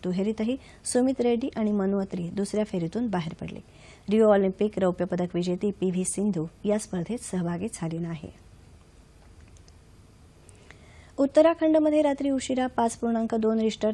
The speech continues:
तीव्रतेच्या भूकंपाचा धक्का बसला. भूकंपाचा केंद्रबिंदू भारत नेपाळ सीमेजवळ धरचुला इथं होता. या भूकंपाचे हादरे पिठोरागड, चंपावत, अल्मोडा, नैनिताल, उधमसिंग नगर या भागात जाणवले. जीवितहानीचं अद्याप कोणतंही वृत्त नाही.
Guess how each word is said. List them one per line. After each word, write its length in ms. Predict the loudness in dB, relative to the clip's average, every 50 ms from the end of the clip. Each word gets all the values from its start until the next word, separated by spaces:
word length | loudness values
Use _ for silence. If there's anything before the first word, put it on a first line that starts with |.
| 0 -2
तीव्रतेच्या 500 | -2 0 0 0 0 -2 -2 -2 -2 -4
भूकंपाचा 560 | -4 -6 -4 -2 -2 -2 -2 -2 -2 -2 -4 -2 -4
धक्का 220 | -6 -6 -4 -6
बसला. 280 | -6 -6 -8 -10 -12 -14 -14 -12 -10
भूकंपाचा 520 | -10 -6 -4 -2 -2 -2 -4 -4 -4 -4
केंद्रबिंदू 680 | -4 -2 0 0 0 0 0 0 0 -2 -2 -2 -4 -8 -10 -14 -20 -18 -10 -4
भारत 360 | 0 2 2 2 2 2 0
नेपाळ 340 | 0 0 0 2 2 2 2
सीमेजवळ 540 | 2 0 0 2 2 2 0 0 -2 -2 -2 -4 -8 -8 -4
धरचुला 420 | -2 -2 0 0 -2 -2 -2 0 -2
इथं 200 | -2 -4 -6 -8
होता. 220 | -8 -8 -12 -16 -16 -16 -20 -14 -8 -8
या 60 | -6 -4
भूकंपाचे 500 | -6 -4 -2 -2 -2 -2 -2 -2 -2 -4
हादरे 380 | -4 -2 -2 -2 -2 -2 -2 -4
पिठोरागड, 680 | -4 -4 -4 -4 -2 0 0 0 0 0 -2 -4 -4
चंपावत, 640 | -6 -4 -4 -4 -2 0 0 0 0 -2 -4 -4 -6
अल्मोडा, 420 | -4 -2 0 0 0 0 -2 -4 -6 -8 -16 -20 -20 -20 -14 -4 0
नैनिताल, 500 | 2 4 4 4 2 2 2 0 0 -2 -4 -4 -2
उधमसिंग 540 | 0 0 2 0 0 0 0 0 0 0
नगर 180 | 0 0 -2 -4 -4 -4
या 140 | -2 -2 -2
भागात 320 | -2 -2 -4 -4 -2 -4 -4 -4
जाणवले. 340 | -4 -6 -6 -6 -8 -12 -14 -16 -20 -20 -12 -8 -2
जीवितहानीचं 680 | 0 0 0 0 -2 -2 -2 0 0 -2 -2 -4 -6 -10 -6
अद्याप 340 | -6 -6 -4 -2 -4 -4 -4 -6 -6 -4
कोणतंही 400 | -2 -2 -2 -2 -4 -6 -6 -6 -6
वृत्त 240 | -6 -8 -8 -6 -4 -4
नाही. 260 | -4 -4 -6 -10